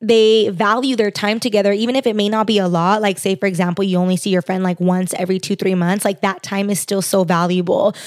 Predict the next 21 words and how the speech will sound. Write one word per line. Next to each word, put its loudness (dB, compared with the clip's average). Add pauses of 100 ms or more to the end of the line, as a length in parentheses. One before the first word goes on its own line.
(160)
So 0
I 4
don't -2
think -6
there's 0
anything -2
wrong 0
with -8 (220)
being 0
a -2
low 2
maintenance 0
friend. 0
It -2
just, -6
I 0
feel 2
as -2
you -6
grow -2
older 2